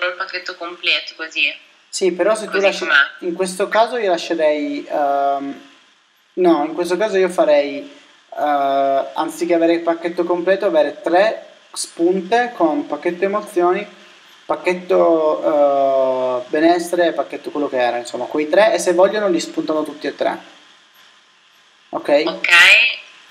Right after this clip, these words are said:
Speaker 1: ehm, però la cifra aumenta, allora non è più centonovantasette. Cioè io volevo fare un pacchetto agevolato per, eh, per chi acquista tutto quanto.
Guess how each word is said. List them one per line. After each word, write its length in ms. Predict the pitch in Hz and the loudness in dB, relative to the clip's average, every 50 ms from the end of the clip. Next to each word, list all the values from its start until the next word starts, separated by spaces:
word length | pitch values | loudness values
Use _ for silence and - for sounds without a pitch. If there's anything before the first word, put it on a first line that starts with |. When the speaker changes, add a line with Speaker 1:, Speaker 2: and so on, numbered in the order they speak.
| - - | -18 -4
Speaker 1:
ehm, 720 | - 175 180 180 180 175 175 175 180 175 175 175 175 180 180 | -2 2 4 4 4 4 2 0 -2 -4 -4 -4 -6 -4 -2
però 160 | 185 185 185 180 | 4 6 8 8
la 160 | 190 180 175 - | 8 6 4 -2
cifra 380 | - 180 175 - 175 170 160 | -6 -8 -8 -2 0 0 0
aumenta, 420 | 156 160 165 165 160 160 - - 165 | 0 0 0 0 0 -2 -2 -2 0
allora 300 | 160 160 160 160 160 156 156 | 2 4 4 4 4 2 -2
non 100 | 165 156 | -4 -6
è 80 | 160 - | -6 -6
più 160 | - 170 165 | -6 -8 -6
centonovantasette. 1400 | 165 170 156 - - 165 160 151 151 156 160 - 160 160 - - 160 147 - - - - _ - - - - - - _ _ _ _ _ _ _ _ _ _ _ _ _ _ _ _ _ _ _ _ _ _ _ _ _ _ _ _ _ _ _ _ _ _ _ _ _ _ _ _ _ _ _ _ _ _ _ _ _ _ _ _ _ _ _ _ _ _ _ - - - - - - | -6 -8 -10 -6 -2 0 0 2 2 0 0 -2 -8 -10 -6 -2 -2 -2 -2 -4 -12 -12 _ -10 -10 -10 -12 -20 -20 _ _ _ _ _ _ _ _ _ _ _ _ _ _ _ _ _ _ _ _ _ _ _ _ _ _ _ _ _ _ _ _ _ _ _ _ _ _ _ _ _ _ _ _ _ _ _ _ _ _ _ _ _ _ _ _ _ _ _ -16 -14 -14 -16 -8 -4
Cioè 160 | - - 180 | 0 2 4
io 140 | 175 180 185 | 4 4 4
volevo 400 | 185 190 190 185 180 175 175 175 175 | 2 0 0 0 -2 -2 -6 -8 -6
fare 240 | - 180 170 165 | -2 0 2 2
un 160 | 170 175 175 - | 0 0 -4 -4
pacchetto 480 | - 170 175 - 175 170 - - - 180 175 175 | -4 -4 -4 -4 -8 -10 -8 -6 -4 -2 0 4
agevolato 960 | 165 160 160 160 160 170 170 160 160 165 160 156 143 143 - - - 165 165 | 4 4 2 2 0 -4 -6 -4 0 0 2 2 2 0 -2 -6 -12 -16 -8
per, 200 | - 165 160 160 156 | -2 0 0 2 2
eh, 500 | 151 151 151 151 147 147 143 143 143 - | 0 0 0 0 0 0 0 0 -2 -2
per 200 | - 151 147 - - | -4 -4 -4 -4 -12
chi 240 | - - 151 143 143 | -10 -2 0 2 2
acquista 560 | 143 139 143 - - - 147 139 - - 147 | 2 2 0 -2 -8 -14 -16 -16 -14 -14 -16
tutto 320 | - - - - - 151 143 | -16 -16 -20 -16 -16 -14 -6
quanto. 480 | - 143 135 - 139 139 - - 147 | -2 0 0 0 0 -2 -6 -6 -6